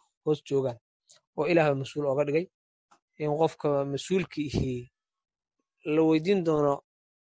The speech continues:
yawmal qiyaamaha, Ilaahay iyo nebigiisu waa inoo sheegeen. Taas waa mas-uuliyadda guud ee ka wada saaran. Qofku markuu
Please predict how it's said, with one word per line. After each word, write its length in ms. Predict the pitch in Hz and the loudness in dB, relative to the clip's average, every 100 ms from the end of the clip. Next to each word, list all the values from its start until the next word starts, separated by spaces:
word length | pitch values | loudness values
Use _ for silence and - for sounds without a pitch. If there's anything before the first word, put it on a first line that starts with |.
| _ _ _ _ - | _ _ _ _ -2
yawmal 280 | 170 165 151 | 0 2 2
qiyaamaha, 540 | 160 160 165 165 156 160 - _ _ _ _ _ _ _ _ - | 4 4 4 2 2 0 -2 _ _ _ _ _ _ _ _ -2
Ilaahay 460 | 170 147 139 139 135 139 _ _ _ _ _ _ | 0 0 2 0 0 -4 _ _ _ _ _ _
iyo 160 | 165 151 | -2 2
nebigiisu 420 | 147 160 165 - | 2 2 0 2
waa 140 | 139 135 | 2 4
inoo 140 | 151 | 2
sheegeen. 360 | - 165 175 175 _ _ _ _ _ - | 4 6 6 2 _ _ _ _ _ -4
Taas 120 | 180 | -2
waa 120 | 202 | 0
mas-uuliyadda 420 | 185 156 185 170 160 | 0 2 2 2 0
guud 240 | 160 175 - | 0 -4 -4
ee 140 | - 147 | -2 -2
ka 140 | - | 2
wada 200 | 151 139 131 | 4 4 2
saaran. 420 | - 127 127 120 117 - _ _ _ _ _ - | -4 -6 -4 -6 -10 -18 _ _ _ _ _ -6
Qofku 320 | 147 175 - | -2 0 0
markuu 420 | 185 185 - 175 | 2 2 2 -2